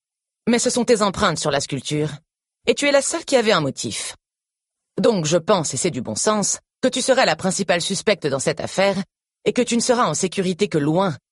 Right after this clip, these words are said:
très loin d'ici. Mais pour combien de temps ? Jusqu'à ce que la police ait trouvé une autre raison justifiant la disparition de Zach, je présume. Et s'il n'y a pas d'autre explication ? Il y en aura une, ne t'inquiète pas.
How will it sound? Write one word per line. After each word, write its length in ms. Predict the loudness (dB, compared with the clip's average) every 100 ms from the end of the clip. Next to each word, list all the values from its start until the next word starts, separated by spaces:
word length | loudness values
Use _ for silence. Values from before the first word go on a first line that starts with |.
| _
très 180 | 0 0
loin 220 | 2 0
d'ici. 400 | -2 -6 -8 -10 -16 _ _ _ _ _ _ _
Mais 200 | -6 -6 -8 -16 _ _ _ _
pour 160 | -10 -6
combien 280 | -2 -2 -2
de 80 | -4
temps ? 200 | -6 -8 _ _ _ _ _ _ _ _ _ -4
Jusqu'à 300 | -4 -2 -2
ce 80 | 0
que 80 |
la 100 | 0
police 360 | 0 0 0 0
ait 60 | -2
trouvé 280 | 0 0
une 160 | 2 0
autre 200 | 2 2
raison 300 | 2 2 0
justifiant 480 | -2 -4 -4 -2 -2
la 120 | -2
disparition 520 | -4 -2 0 0 0
de 120 | -2
Zach, 220 | 0 -2 -2
je 120 | -6
présume. 480 | -4 -4 -4 -4 -8 _ _ _ _ _ _ _ _
Et 60 | -6
s'il 200 | -2 0
n'y 100 | 0
a 40 | 0
pas 140 | 0
d'autre 200 | -2 -6
explication ? 600 | -10 -8 -6 -4 -4 -6 -12 _ _ _ _ _ _ _ _ _ _ _ -4
Il 100 | 0
y 80 | 2
en 80 |
aura 240 | 4 4 2
une, 320 | 0 -2 -6 -4
ne 80 | 0
t'inquiète 380 | 0 0 -4
pas. 260 | -2 -4 -6